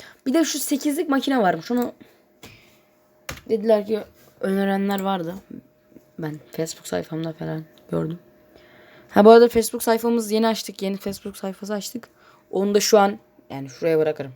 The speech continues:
Şuraya, şuraya bir yere. Ne bileyim. Oraya bir yere bırakırım. O makine var. Sekizlik yumurta makinesi var. Aa, bu gitmiş.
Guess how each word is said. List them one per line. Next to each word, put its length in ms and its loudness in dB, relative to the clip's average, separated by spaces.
Şuraya, 320 -10
şuraya 380 -6
bir 60 -10
yere. 140 -12
Ne 140 -6
bileyim. 180 -12
Oraya 320 -6
bir 40 0
yere 180 -2
bırakırım. 360 -8
O 80 4
makine 320 4
var. 60 2
Sekizlik 440 0
yumurta 340 2
makinesi 420 -2
var. 120 -2
Aa, 300 2
bu 120 -2
gitmiş. 640 0